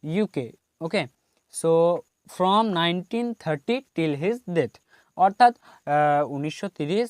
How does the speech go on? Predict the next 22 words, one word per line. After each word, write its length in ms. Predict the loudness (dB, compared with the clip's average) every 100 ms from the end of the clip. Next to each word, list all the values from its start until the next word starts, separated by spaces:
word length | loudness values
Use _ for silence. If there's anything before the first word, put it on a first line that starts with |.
| -8
আহ, 480 | _ _ -10 -6 -6
তিনার 260 | -4 0 0
মৃত্যু 260 | 0 -4
পর্যন্ত। 400 | -4 -4 -4 -8
ওকে, 260 | -8 -8 -8
তিনার 280 | -8 -8 -6
মৃত্যু 420 | -6 -8 -12 -12
থেকে 260 | -6 -6 -6 -10
উনিশশো 400 | -8 -6 -6 -10
তিরিশ 300 | -10 -10 -10
পর্যন্ত। 400 | -12 -10 -12 -14 -20 _ _ _ _ -14
ওকে, 220 | -10 -10 -12 _ _ _
and 420 | -12 -8 -6 -8 -10
he 220 | -4 -4 -2
is 140 | -4
also 500 | -2 2 2 2 -2 -2
remembered, 540 | 0 0 0 0 -2 -12 -10
তেনাকে 300 | -8 -2 2
আরও 300 | 4 4 0
ভালোভাবে 520 | -2 -2 -2 -4 -4
জানা 240 | -4 -4
যায় 140 | -4